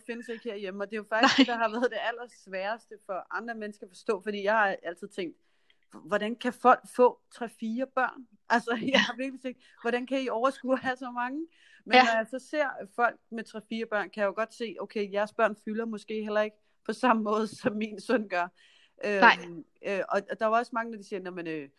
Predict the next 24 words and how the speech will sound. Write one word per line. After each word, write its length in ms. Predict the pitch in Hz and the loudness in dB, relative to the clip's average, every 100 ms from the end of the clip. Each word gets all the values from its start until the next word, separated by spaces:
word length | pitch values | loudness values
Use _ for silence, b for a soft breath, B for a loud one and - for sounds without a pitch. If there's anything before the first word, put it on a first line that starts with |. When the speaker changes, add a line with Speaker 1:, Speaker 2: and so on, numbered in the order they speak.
| _ _ _ - 156 | _ _ _ -10 -4
Speaker 1:
kan 100 | 196 | -2
du 60 | |
så 140 | 214 233 | 4 4
ikke 160 | 208 | 4
ordne 200 | 196 202 | 0 0
det?" 160 | 208 170 | -2 0
Jo, 160 | 208 233 | 0 0
når 60 | 202 | -2
børnene 320 | 196 196 202 | 2 2 0
sover. 300 | - 165 151 | -6 -6 -6
"Hvorfor 200 | 151 170 | -6 -4
kan 100 | 202 | -2
du 20 | |
ikke 120 | 175 175 | -2 -2
gøre 120 | 160 | -2
det, 120 | 165 | -2
mens 220 | 170 165 | -8 -10
han 100 | 175 | -10
er 40 | 156 | -8
vågen?" 360 | 160 165 - 156 | -6 -8 -12 -8
Det 140 | 196 | -8
kan 220 | - 202 - | 0 0 0
jeg 120 | 226 233 | -6 -8
ikke. 260 | 269 - | -8 -12